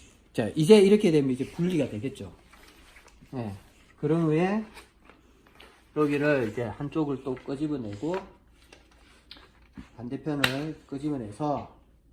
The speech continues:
예, 그리고 이제 요렇게 두고, 예, 튜브를 넣기 전에 이제 요걸, 요거 튜브리스 밸브를 분해하고 그 다음에 튜브를 안에 넣고 장착한 후에 다시 넣으면 되겠죠.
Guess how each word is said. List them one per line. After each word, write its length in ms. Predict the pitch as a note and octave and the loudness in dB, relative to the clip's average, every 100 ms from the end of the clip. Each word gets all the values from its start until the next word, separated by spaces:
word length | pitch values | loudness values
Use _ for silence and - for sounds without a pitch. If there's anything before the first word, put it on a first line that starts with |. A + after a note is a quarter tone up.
| _ _ _ _ - - | _ _ _ _ -20 -16
예, 120 | G#2+ G#2+ | -16 -10
그리고 380 | C3+ B2+ C3 | -8 -6 -4
이제 300 | B2 C3 C3 B2+ - - - - - - - - - - - - - | -6 -4 -4 -2 -2 -6 -16 -20 -20 -20 -20 -20 -20 -20 -20 -20 -8
요렇게 360 | C3 D3+ D#3 | -6 -4 -6
두고, 500 | D3+ B2+ D#3+ F#3 G#3 G#3 - - - - _ - - - - - - | -8 -4 0 2 0 -6 -20 -20 -20 -20 _ -20 -20 -20 -20 -20 -16
예, 200 | A#2+ G#2+ G#2 | -10 -10 -10
튜브를 320 | - A3+ B3+ | -10 -4 0
넣기 200 | A#3 - | 0 0
전에 360 | E3 D#3 E3+ E3+ | -2 0 0 -2
이제 200 | C#3 B2+ | -4 -4
요걸, 540 | C#3+ D3 E3+ C#3+ C3 - _ _ _ - - - - | -4 0 2 2 -2 -12 _ _ _ -20 -20 -20 -8
요거 460 | C#3+ C3+ C3 A#2 A2 | -6 -4 -4 -6 -8
튜브리스 440 | - G#3+ E3+ - C#3 | -8 -4 -4 -6 -8
밸브를 640 | C#3+ D3+ C3 A#2+ B2 B2+ - | -6 -6 -6 -6 -6 -6 -8
분해하고 800 | D#3+ F3 D#3 D#3+ D#3 B2 D3 D#3+ - - - - | -4 0 2 2 2 2 0 -2 -12 -20 -20 -20
그 120 | - | -8
다음에 380 | B2+ C#3+ C#3 D3 | 2 2 2 -2
튜브를 380 | C#3+ A3 D#3+ C3+ | -2 -4 0 2
안에 240 | B2+ C#3+ | 2 0
넣고 240 | C3 B2+ A#2 | -4 -4 -6
장착한 540 | - C#3 D#3+ D#3 A2+ | -6 -4 -4 -4 -4
후에 200 | A2+ C3 | -4 -6
다시 360 | A2+ A#2+ - G#2 - | -8 -12 -12 -14 -14
넣으면 280 | C#3 D3+ B2 | -10 -8 -8
되겠죠. 420 | G#2+ G#2+ A2 G#2 | -10 -12 -12 -16